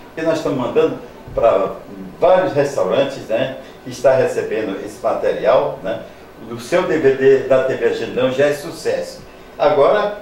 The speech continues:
falta você sentar na mesa e a gente divulgar o seu trabalho, que é maravilhoso. Japonês, esse é o Pico Massaro. E pra terminar, ó, um cabra aquele que é,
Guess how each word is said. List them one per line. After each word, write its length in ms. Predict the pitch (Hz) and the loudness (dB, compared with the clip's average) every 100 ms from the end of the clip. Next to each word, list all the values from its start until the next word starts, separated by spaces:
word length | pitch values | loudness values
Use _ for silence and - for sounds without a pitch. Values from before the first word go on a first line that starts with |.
| - | -4
falta 280 | 139 123 - | 0 2 2
você 280 | 175 - 180 | 0 2 0
sentar 380 | 175 170 165 160 | 0 2 4 4
na 120 | 139 | 2
mesa 460 | 143 180 175 170 - - - | 2 0 0 -2 -4 -14 -2
e 80 | - | 2
a 80 | |
gente 260 | - 147 143 | 2 0 -4
divulgar 400 | 131 127 - 123 | -6 -8 -2 0
o 80 | - | 0
seu 120 | - | -2
trabalho, 400 | - 101 113 113 - | -4 2 2 2 -2
que 100 | 135 | -4
é 140 | - | -2
maravilhoso. 640 | 143 156 147 123 123 95 - - - | -2 0 2 0 -2 -4 -6 -14 -4
Japonês, 680 | 180 190 214 220 175 - - - - | 0 2 2 2 0 0 -8 -16 -6
esse 320 | 165 175 - | -2 -2 2
é 60 | 143 | 4
o 140 | 117 | 4
Pico 260 | - 170 - | 0 -6 -2
Massaro. 920 | - - - 214 220 220 185 - - - - - - - - - - - - - | -2 -2 2 4 6 4 4 2 0 -8 -16 -6 -4 -4 -8 -18 -20 -20 -20 -10
E 80 | 151 | -4
pra 260 | 151 151 - | 2 4 6
terminar, 500 | - 117 120 160 - | 4 2 2 2 4
ó, 200 | - - - - | 2 -4 -14 -16
um 100 | 127 | -14
cabra 400 | - 143 139 131 | 0 4 6 4
aquele 300 | - 139 127 | 2 0 -4
que 140 | - 123 | -4 -2
é, 200 | - | -2